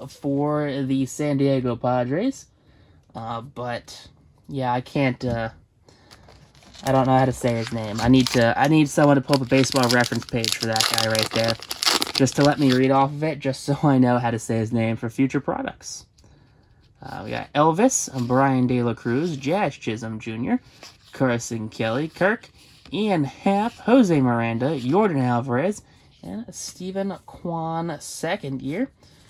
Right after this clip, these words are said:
Uh, no rookies in, uh, this, uh, pack right here. Uh, kinda bizarre. We've had a lot of packs that usually have at least one rookie. Not always, like, one of the big name guys. You know, we're still looking for the Walker.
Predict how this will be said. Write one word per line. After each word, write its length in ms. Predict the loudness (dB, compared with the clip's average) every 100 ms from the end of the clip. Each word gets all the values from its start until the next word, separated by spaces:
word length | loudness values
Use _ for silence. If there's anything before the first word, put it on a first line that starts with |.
| -20 _ _ _ -20
Uh, 100 | -14
no 260 | -6 -4 0
rookies 480 | 0 2 0 0 -4 -2
in, 260 | 0 0
uh, 320 | 0 0 0 0
this, 340 | 0 -2 -4
uh, 160 | -10 -10
pack 480 | -6 -2 0 0 -2
right 380 | -2 0 -2
here. 200 | -6 -10 -12 _ -20 _ _ _ -16
Uh, 180 | -14 -10
kinda 220 | -2 0
bizarre. 420 | 0 0 0 0 0
We've 220 | -2 -4
had 180 | -4 0
a 60 |
lot 160 | 0 0
of 80 | -2
packs 320 | -2 -2 -4
that 80 | -6
usually 240 | -4 0
have 180 | 2 2
at 120 | 0
least 540 | -2 -4 -2 -4 -4 -2
one 480 | 0 0 0 0
rookie. 540 | 0 0 0 0 -4 -6 -8 -20 -20 _ _ -8
Not 160 | -4
always, 260 | 0 2 2
like, 120 | 0
one 140 | 2 4
of 60 |
the 80 | 2
big 260 | 2 2 2
name 280 | 2 2
guys. 360 | 0 -2 -2 -2
You 80 | 0
know, 100 | 2
we're 80 | 2
still 220 | 4 4
looking 220 | 4 2
for 140 | 2
the 100 | 6
Walker. 500 | 6 6 4 4 0